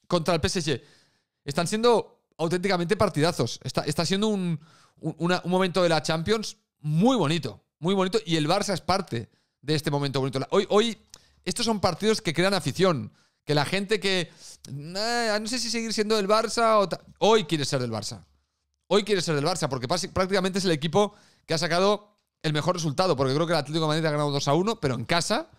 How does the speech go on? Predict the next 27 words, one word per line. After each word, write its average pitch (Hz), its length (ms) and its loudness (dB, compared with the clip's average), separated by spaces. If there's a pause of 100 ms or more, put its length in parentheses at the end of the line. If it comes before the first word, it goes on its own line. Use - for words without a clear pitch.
(420)
y 160 120 -2
el 151 100 2
Barça 165 220 0
es 214 100 -2
el, 185 180 -2
el 156 140 2
único 202 240 2
que 175 80 0
ha 170 40 -2
ganado 160 260 0
fuera 170 200 2
de 160 100 2
casa 220 440 -2 (300)
y 139 80 -6
se 143 160 -2
lleva 160 140 0
un 180 100 -2
resultado 165 640 -2 (560)
que, 156 280 -2
que 160 120 0
ahora 170 200 2
mismo 190 280 0
es 220 80 -2
el 196 80 -2
que 156 80 -4
está 151 360 0
clasificado 165 880 -2